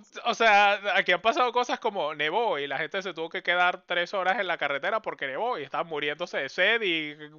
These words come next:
problemas de hidratación. Y yo, "Coño, no llevan agua cuando van de viaje". O sea, ¿qué coño? <laughs> Que Google te diga que vas a llegar en dos horas no es ciencia cierta que vas a llegar en dos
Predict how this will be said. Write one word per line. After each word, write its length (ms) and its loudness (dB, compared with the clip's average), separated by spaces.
problemas 520 2
de 80 2
hidratación. 440 -2
Y 60 -18
yo, 100 -20
"Coño, 260 -16
no 80 -12
llevan 300 -8
agua 220 -4
cuando 220 -8
van 140 -12
de 100 -12
viaje". 220 -10
O 60 -20
sea, 260 -6
¿qué 120 -8
coño? 360 -6
<laughs> 1160 -2
Que 120 6
Google 280 2
te 120 6
diga 260 6
que 80 4
vas 100 8
a 40 0
llegar 260 4
en 80 0
dos 140 4
horas 220 8
no 120 2
es 80 0
ciencia 320 4
cierta 380 4
que 100 -2
vas 180 8
a 40 8
llegar 340 6
en 120 0
dos 120 6